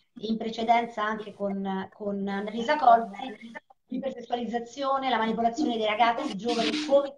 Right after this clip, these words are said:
tutto il male sta sempre più abbassando la soglia di età, no?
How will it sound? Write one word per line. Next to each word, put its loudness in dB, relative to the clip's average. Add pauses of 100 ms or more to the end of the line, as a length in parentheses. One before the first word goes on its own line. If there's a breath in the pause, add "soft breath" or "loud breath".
(120)
tutto 0 (160)
il -10
male 6
sta -2
sempre -8
più 0
abbassando 2
la 2
soglia 2
di -2
età, -2
no? -6